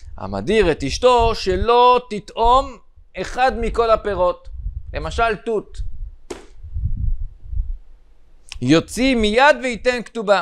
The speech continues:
לא כתוב כמה, שצריך להמתין זמן מסוים. בישלמה לרב,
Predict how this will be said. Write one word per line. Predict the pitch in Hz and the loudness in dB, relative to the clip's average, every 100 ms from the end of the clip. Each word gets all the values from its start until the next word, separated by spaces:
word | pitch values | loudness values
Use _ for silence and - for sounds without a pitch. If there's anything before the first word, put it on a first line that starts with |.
| - _ _ - - | 0 _ _ -12 -8
לא | - 233 | -2 2
כתוב | 254 254 247 202 | 4 4 0 0
כמה, | 220 214 208 - | 0 0 -6 -10
שצריך | - 196 185 - 196 | -8 -6 -2 -2 0
להמתין | 185 180 - 185 | -2 -4 -4 -2
זמן | 139 160 202 196 | -2 2 0 0
מסוים. | 175 - 156 147 131 - - - - - - - - - - - | -6 -6 0 0 0 -4 -12 -14 -16 -16 -8 -6 -2 0 0 0
בישלמה | 139 220 294 254 185 170 170 | 0 2 2 0 0 2 2
לרב, | 170 151 165 165 | 2 4 6 4